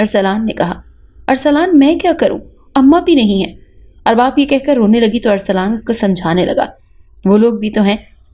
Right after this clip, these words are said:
जो सालों से नौकरी करने के लिए परदेस जाते हैं और उनकी बीवियाँ अकेली घर में रहती हैं, वो कई साल घर वापस नहीं आते। क्या तुम मेरे बगैर एक दो हफ्ते नहीं रह सकती? बोलो, मैं क्या करूँ?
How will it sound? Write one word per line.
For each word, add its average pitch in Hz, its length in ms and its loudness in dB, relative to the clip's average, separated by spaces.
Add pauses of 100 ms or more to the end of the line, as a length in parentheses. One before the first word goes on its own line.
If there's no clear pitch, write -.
जो 220 180 2
सालों 214 480 -2
से 214 160 -2
नौकरी 190 380 0
करने 202 300 -2
के 208 100 -2
लिए 202 140 2
परदेस 190 460 -2
जाते 190 280 -2
हैं 190 220 -4 (300)
और 240 80 4
उनकी 247 200 0
बीवियाँ 240 380 2
अकेली 226 300 0
घर 240 180 2
में 240 120 0
रहती 214 300 0
हैं, 226 300 -6 (320)
वो 240 60 2
कई 269 280 2
साल 247 360 0
घर 247 180 2
वापस 233 360 -4
नहीं 240 180 2
आते। 226 320 -2 (460)
क्या 214 100 0
तुम 247 160 0
मेरे 202 220 4
बगैर 233 300 2
एक 208 140 0
दो 226 80 0
हफ्ते 196 300 -4
नहीं 196 180 0
रह 339 120 0
सकती? 294 500 -4 (400)
बोलो, 190 400 2 (340)
मैं 311 220 4
क्या 277 180 0
करूँ? 190 280 -6